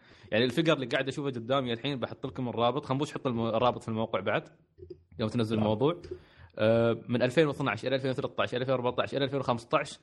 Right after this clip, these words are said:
Speaker 1: الفيجر ياس يرتفع.
Speaker 2: مهم.
Speaker 1: فهذا
Speaker 2: فعلا، فعلا.
Speaker 1: ف-، فيعني
Speaker 2: وال-
Speaker 1: الشركات فعلا الظاهر إنها قاعدة تعاني من القرصنة.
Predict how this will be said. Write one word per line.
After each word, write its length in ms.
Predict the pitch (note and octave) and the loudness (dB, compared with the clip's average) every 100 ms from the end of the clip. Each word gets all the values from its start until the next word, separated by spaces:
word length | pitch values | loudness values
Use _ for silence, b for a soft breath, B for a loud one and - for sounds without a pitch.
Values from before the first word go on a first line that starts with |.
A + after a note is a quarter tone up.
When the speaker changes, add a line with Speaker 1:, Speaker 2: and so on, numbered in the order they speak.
| - | -6
Speaker 1:
الفيجر 380 | A2 C#3+ D3 | 0 2 4
ياس 200 | A#2 G#2+ | 4 2
يرتفع. 340 | A2+ - A2 E2 - _ _ _ _ _ _ _ _ _ _ - | -2 -6 -8 -10 -12 _ _ _ _ _ _ _ _ _ _ -2
Speaker 2:
مهم. 280 | A#2 B2 A#2 _ | 0 -2 -6 _
Speaker 1:
فهذا 280 | G#2+ G#2 G#2 | 4 6 8
Speaker 2:
فعلا، 540 | D3+ - G2+ G2 G2 | 8 6 2 0 0
فعلا. 300 | - B2+ C3+ | 4 6 6
Speaker 1:
ف-، 100 | G2 - _ _ _ _ - - | 0 -8 _ _ _ _ -20 -20
فيعني 340 | - B2 B2 C3+ | -2 2 4 4
Speaker 2:
وال- 240 | B2+ B2 | 2 0
Speaker 1:
الشركات 440 | A#2 C3+ C3 C#3 D3 | -2 0 2 2 2
فعلا 280 | C#3 C3 | 2 2
الظاهر 220 | G#2+ G#2 G#2 | 2 0 0
إنها 100 | G2+ | 0
قاعدة 220 | F#2+ G2 | -2 -2
تعاني 260 | G2 G2 | -2 0
من 160 | F#2+ F#2 | -2 -6
القرصنة. 480 | F2 F#2 F#2+ F2 | -4 -4 -4 -6